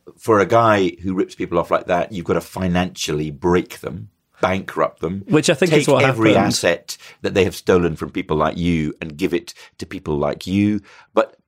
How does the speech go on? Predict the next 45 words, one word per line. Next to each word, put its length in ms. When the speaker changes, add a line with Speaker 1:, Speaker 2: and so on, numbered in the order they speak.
Speaker 1:
prison 480
is 160
a 120
completely 800
pointless, 680
uh, 280
uh, 240
alternative. 400
There, 140
there 120
mu-, 140
you 80
know, 80
if, 120
if, 220
if 120
you're 200
Madoff 840
and 100
you've 300
run 220
off 120
with 120
millions 260
and 100
millions 220
of 80
pe-, 140
pounds, 520
then 160
maybe 380
y-, 140
you 80
might 280
have 100
to 40
send 160
people 160
to 60
prison 240
there. 160
But 240
for 80
financial 640
crime, 480